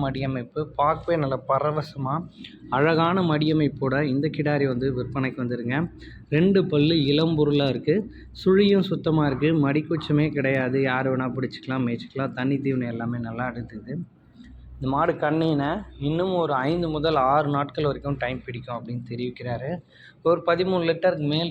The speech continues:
கறவை கொடுக்கும். முக்கியமா மாடு நல்ல கிளைமேட் தாங்கிறதுக்கு சிறந்த மாடா இருக்குங்க. இந்த வெயில் கிளைமேட்டுக்கு ஏத்த மாடா இருக்கும். So ஒரு, ஒரு எச் எஃப் மாடை கம்பேர் பண்ணும்போது இந்த மாடு நல்ல ஒரு கிளைமேட் தாங்கும், நல்ல ஒரு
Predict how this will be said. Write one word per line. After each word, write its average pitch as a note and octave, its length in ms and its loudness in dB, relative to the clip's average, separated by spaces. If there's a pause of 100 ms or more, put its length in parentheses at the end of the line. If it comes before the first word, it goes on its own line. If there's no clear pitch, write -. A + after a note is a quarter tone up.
கறவை D3 320 2
கொடுக்கும். C#3 380 -2 (100)
முக்கியமா C#3+ 420 0 (200)
மாடு D#3+ 340 2
நல்ல D#3+ 320 4 (100)
கிளைமேட் F3 540 2
தாங்கிறதுக்கு C3+ 500 0 (460)
சிறந்த F#3 400 2
மாடா C#3+ 220 2
இருக்குங்க. B2 280 -2 (200)
இந்த D3+ 200 0
வெயில் G3 380 0
கிளைமேட்டுக்கு D3+ 640 -2
ஏத்த D#3 240 -4
மாடா C#3 280 2
இருக்கும். C3+ 300 -4 (320)
So - 160 -6
ஒரு, D#3 140 2 (540)
ஒரு D#3 120 2 (100)
எச் D#3+ 180 -2
எஃப் F3+ 160 -4
மாடை E3 160 0 (100)
கம்பேர் D3+ 340 0
பண்ணும்போது C#3+ 340 0 (140)
இந்த E3 140 -2 (100)
மாடு F3 340 2
நல்ல F3 300 2
ஒரு C#3 160 -2
கிளைமேட் D#3+ 480 -2
தாங்கும், C#3+ 320 0
நல்ல D#3 240 2
ஒரு C#3+ 80 -6